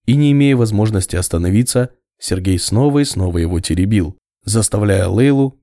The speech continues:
то с силой толкаться навстречу, то ещё сильнее раздвигать ноги. Во время одного из таких движений пальцы мужчины скользнули ниже,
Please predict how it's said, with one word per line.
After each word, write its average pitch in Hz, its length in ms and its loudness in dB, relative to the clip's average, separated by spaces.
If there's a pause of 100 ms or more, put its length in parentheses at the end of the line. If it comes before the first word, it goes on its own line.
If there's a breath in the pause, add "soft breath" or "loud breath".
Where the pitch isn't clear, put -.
(160)
то 147 100 0
с 151 100 -4
силой 107 340 2
толкаться 90 480 -4
навстречу, 120 680 -2 (160)
то 139 100 0
ещё 143 240 0
сильнее 92 480 0
раздвигать 87 520 -4
ноги. 90 360 -2 (760)
Во 104 160 0
время 147 300 0
одного 143 320 0
из 135 100 -2
таких 101 300 -2
движений 107 480 0
пальцы 135 420 -2
мужчины 120 440 0
скользнули 92 500 -2
ниже, 113 400 0